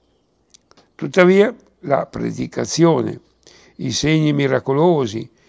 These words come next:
e le conversioni non conobbero soste, nonostante i nuovi arresti, compreso l'ultimo che vuole tutti gli apostoli trascinati da, dinanzi al Sinedrio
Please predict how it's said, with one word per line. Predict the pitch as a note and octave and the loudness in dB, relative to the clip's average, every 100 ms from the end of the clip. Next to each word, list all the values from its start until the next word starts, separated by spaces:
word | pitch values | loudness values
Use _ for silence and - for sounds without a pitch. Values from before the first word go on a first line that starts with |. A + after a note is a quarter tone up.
| _ - | _ -4
e | D#3 | 0
le | D#3+ D3 | 2 0
conversioni | - D3+ C#3 B2+ - D#3 E3+ E3 D3+ | 0 0 0 0 -2 0 0 0 -2
non | C3 C3 D3+ - | -2 -2 -2 -4
conobbero | - C#3 C3 C3+ C3 B2 A#2+ | -6 -4 -2 -4 -4 -6 -6
soste, | A2+ - - - B2 _ - - - | -8 -10 -14 -18 -18 _ -20 -20 -6
nonostante | C3+ D#3 D#3 A#2 D3 D3+ B2 | -2 2 0 2 2 2 0
i | C3+ | -2
nuovi | C3+ B2+ B2+ | 0 0 0
arresti, | A#2 A#2 A2+ - D3+ - _ _ _ _ _ | 0 -4 -6 -10 -20 -20 _ _ _ _ _
compreso | - D3 F3 G3 D3+ F3+ | -4 -2 2 2 4 4
l'ultimo | F#3+ E3 - G#3 D#3+ | 4 0 0 -4 -2
che | D3 | -2
vuole | C#3+ C#3+ C3+ A#2+ C3+ D#3+ _ _ _ _ _ _ _ | 0 2 2 2 -2 -8 _ _ _ _ _ _ _
tutti | - A3+ F#3 - E3 | 2 2 0 -6 -6
gli | D#3 | -4
apostoli | C3+ - D#3+ F#3 - F3 D#3+ F3 F3 _ _ | -4 0 2 0 -2 -2 0 -2 -6 _ _
trascinati | - C#3 C3 - C3 D3 D#3 - C#3+ | -6 -4 -4 -4 -4 0 0 -2 -8
da, | - C#3 | -6 -6
dinanzi | E3+ C3+ C#3 D#3 E3+ D3+ | -6 -6 -4 -4 -4 -4
al | C#3+ | -6
Sinedrio | - C3+ D3+ F3+ E3 F3+ F#3 | -6 -6 -2 -2 0 -2 -4